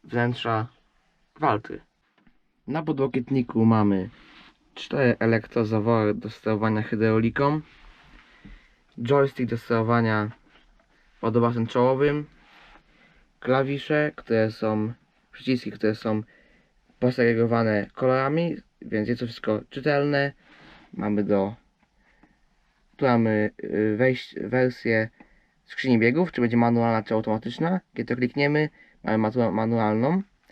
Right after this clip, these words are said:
Tutaj mamy guzik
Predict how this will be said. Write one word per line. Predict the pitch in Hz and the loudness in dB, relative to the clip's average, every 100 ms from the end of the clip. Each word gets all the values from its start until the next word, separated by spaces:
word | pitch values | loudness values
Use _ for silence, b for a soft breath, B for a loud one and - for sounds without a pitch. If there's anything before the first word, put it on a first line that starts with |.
| b b b b b b b - - | b b b b b b b -18 -6
Tutaj | - 139 | 0 2
mamy | 127 123 117 110 107 - _ | 4 4 4 2 0 -4 _
guzik | - 120 131 117 - - | -4 0 2 0 -4 -6